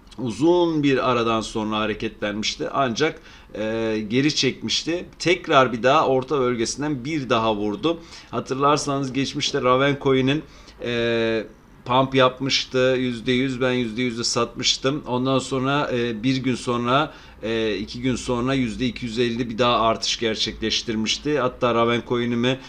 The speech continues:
sattığım için pişmanım diye de bir video o zaman hazırlamıştım. E, şu anda Ravencoin, e, Bitcoin'den daha farklı, e, hareket ettiği söylenebilir.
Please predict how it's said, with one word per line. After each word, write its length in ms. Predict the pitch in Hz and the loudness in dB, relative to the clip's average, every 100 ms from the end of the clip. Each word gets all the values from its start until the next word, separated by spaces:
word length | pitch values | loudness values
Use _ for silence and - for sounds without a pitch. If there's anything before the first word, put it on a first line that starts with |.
| - | -16
sattığım 520 | - - 117 - 127 127 | -10 -2 -2 0 -2 -2
için 200 | - 117 | -4 -6
pişmanım 640 | 117 - 127 123 117 113 | -6 -4 2 2 2 0
diye 180 | 117 117 | 0 0
de 120 | 131 | 0
bir 140 | 120 | -2
video 280 | 110 113 123 | -6 -2 2
o 80 | 113 | 2
zaman 260 | 98 113 113 | 0 -2 -2
hazırlamıştım. 760 | 117 104 107 107 107 - 160 - - - - - | -2 -4 -2 0 0 -2 -6 -8 -18 -20 -14 -6
E, 320 | 110 110 113 107 | -2 0 0 0
şu 320 | - - 196 | -2 2 6
anda 520 | 180 151 123 123 147 | 6 6 4 2 2
Ravencoin, 800 | 143 165 175 143 - 165 117 120 - - - - - | 2 2 2 0 0 2 4 0 -8 -16 -14 -14 -6
e, 300 | 107 113 113 110 - 104 101 | -2 0 -2 -2 -6 -6 -4
Bitcoin'den 800 | 139 135 - 160 135 139 160 165 | -4 -6 2 4 4 2 0 0
daha 260 | 147 147 160 | 0 0 -2
farklı, 760 | 143 143 123 - 123 135 143 104 | 2 4 4 2 0 2 0 -2
e, 40 | |
hareket 500 | 117 131 131 131 131 | -2 2 0 0 -2
ettiği 340 | 127 - 131 | -2 -2 -4
söylenebilir. 720 | 143 - 135 127 127 120 107 | -4 0 2 2 2 0 0